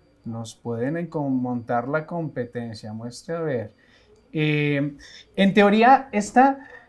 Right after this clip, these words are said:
eh, sería, eh, sería capaz de realizar cualquier tarea cognitiva, vea,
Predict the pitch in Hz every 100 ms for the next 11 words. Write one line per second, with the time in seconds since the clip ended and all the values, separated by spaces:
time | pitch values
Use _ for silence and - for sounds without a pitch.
0 | _ - 165 165 170 160 170 - 160 175
1 | 185 214 208 - _ _ _ - 170 170
2 | 160 156 - _ _ _ _ _ _ _
3 | 196 190 190 226 233 247 240 190 160 147
4 | 160 196 202 - 247 254 254 254 254 247
5 | 254 247 233 185 151 139 240 247 135 123
6 | 104